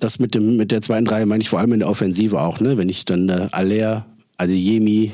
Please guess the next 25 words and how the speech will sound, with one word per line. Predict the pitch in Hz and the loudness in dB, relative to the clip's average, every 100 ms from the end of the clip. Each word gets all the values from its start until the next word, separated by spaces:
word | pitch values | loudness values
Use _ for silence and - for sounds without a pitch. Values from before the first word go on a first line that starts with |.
| - | -2
Moukoko | 104 101 117 110 107 104 | -2 0 -2 0 0 0
noch | 98 | 0
dazu | - 104 - 113 | -2 -4 0 0
nehme, | 107 104 107 104 - - - - | 2 2 0 -4 -14 -16 -16 -6
äh, | 104 110 95 | -4 -2 -4
da, | 107 107 98 | -2 -2 -4
da | - 95 | -6 -2
könnte | 139 120 | 0 0
schon | 110 113 | 0 0
mehr | 107 | 0
knistern | 101 104 95 85 80 | 0 0 0 -2 -2
und | 82 87 | -2 -2
da | 90 | -4
könnte | 87 98 95 92 | -2 -4 -2 -2
sicherlich | 87 95 92 85 - | -2 -4 -4 -4 -4
auch | 71 | -2
mehr, | 92 90 87 - - - - | 0 0 -2 -8 -20 -20 -8
ja, | - 85 92 - | -6 -4 -8 -16
ne, | - 120 175 - - - _ - - - | -6 -2 -2 -2 -14 -20 _ -20 -20 -8
Gefahr | 101 110 110 | -6 -2 -2
durch | 95 - | -2 -2
Einwechslung | 120 104 78 - 85 85 | 0 0 -2 -2 -2 -2
auch | 80 - | -4 -4
entstehen. | 82 - 80 76 - - - - - 82 | -6 -4 -4 -4 -6 -14 -16 -16 -12 -4
Ähm, | 80 82 | -4 -4